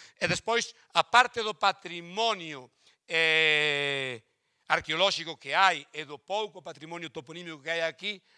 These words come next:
o que hai é unha, a tomada do Tenreiro, esa é nova pa min.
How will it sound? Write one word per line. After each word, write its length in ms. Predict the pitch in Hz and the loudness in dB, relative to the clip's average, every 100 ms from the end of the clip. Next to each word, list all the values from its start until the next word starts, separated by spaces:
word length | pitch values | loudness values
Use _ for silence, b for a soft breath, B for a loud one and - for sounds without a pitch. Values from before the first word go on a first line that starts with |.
| b b - | b b -14
o 80 | 160 | -14
que 160 | - 175 | -6 0
hai 160 | 196 196 | 0 0
é 80 | 196 196 b b - | -2 -6 b b -16
unha, 1040 | 175 180 170 165 160 156 147 139 135 123 | -14 -6 -2 0 0 0 -2 -4 -6 -10
a 640 | 110 _ _ _ _ _ 120 | -14 _ _ _ _ _ _
tomada 400 | 131 131 156 156 | -20 -20 -20 -20
do 160 | 143 | -20
Tenreiro, 560 | 131 131 127 135 131 113 | _ -20 _ -20 -20 -20
esa 240 | 127 131 | -20 -20
é 0 | |
nova 240 | 131 127 127 | -20 -20 -20
pa 80 | 113 | -20
min. 160 | 110 | _